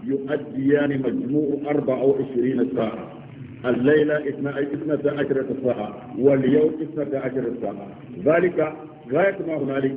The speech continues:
أن في بعض الأزمنة يكون، يكون الليل أطول من النهار، وأحيانًا يكون النهار أطول من الليل،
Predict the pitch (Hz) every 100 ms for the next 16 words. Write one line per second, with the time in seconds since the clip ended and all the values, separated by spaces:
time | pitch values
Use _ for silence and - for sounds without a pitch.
0 | 131 - - 139 143 131 139 139 - -
1 | 156 156 - 117 - - - 98 - -
2 | - - - - - - - 107 104 -
3 | 156 135 104 - - - 123 113 - 156
4 | 127 123 139 - 147 - 117 113 113 98
5 | 92 - 95 - - - - - - 120
6 | 120 123 151 139 123 151 143 123 139 143
7 | 151 143 123 117 98 95 85